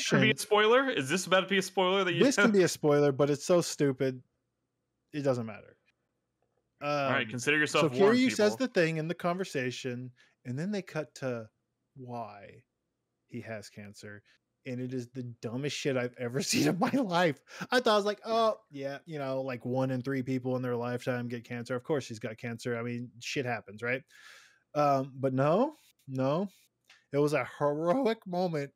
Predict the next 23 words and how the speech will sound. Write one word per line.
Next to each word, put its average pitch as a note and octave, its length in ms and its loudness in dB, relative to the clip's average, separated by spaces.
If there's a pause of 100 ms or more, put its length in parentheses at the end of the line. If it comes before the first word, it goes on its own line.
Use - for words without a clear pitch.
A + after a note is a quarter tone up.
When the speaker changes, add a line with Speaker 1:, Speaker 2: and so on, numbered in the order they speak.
Speaker 2:
in, D3+ 220 -6
like, C#3 340 -4 (220)
a C3+ 100 -4
fucking, C#3 720 -8 (880)
<laughs> - 360 -10
I G3+ 80 -8
can't C#3 240 -12
even A#2 180 -14
say - 160 -20
it. G2 160 -16
It, G#3 160 -10 (200)
people A#3+ 280 0
who F#3+ 120 2
know, D#3 240 0
know. C3+ 280 0 (240)
It's G#3+ 140 0
the G3+ 140 6
most F#3 180 4
absurd E3+ 360 0
thing. C#3+ 120 -8
It's D#3+ 180 -8
like, F#3+ 160 -4 (220)
dude, E3 220 -2